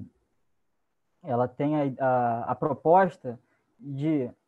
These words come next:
encontrar uma representação em potências de Z pro logaritmo de Z, o que não é exatamente, o que não é nada simples, na verdade, né? Encontrar uma representação de potência pro logaritmo de Z. Mas para isso a gente vai definir uma função,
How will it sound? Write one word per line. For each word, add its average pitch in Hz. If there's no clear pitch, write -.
encontrar 143
uma 139
representação 156
em 135
potências 156
de 123
Z 135
pro 180
logaritmo 180
de 196
Z, 131
o 117
que -
não 196
é 160
exatamente, 147
o 117
que -
não 165
é 147
nada 156
simples, 131
na 131
verdade, 117
né? 135
Encontrar 120
uma 120
representação 123
de 123
potência 120
pro 131
logaritmo 127
de 196
Z. 110
Mas 147
para 208
isso 240
a 196
gente 196
vai 180
definir 180
uma 175
função, 160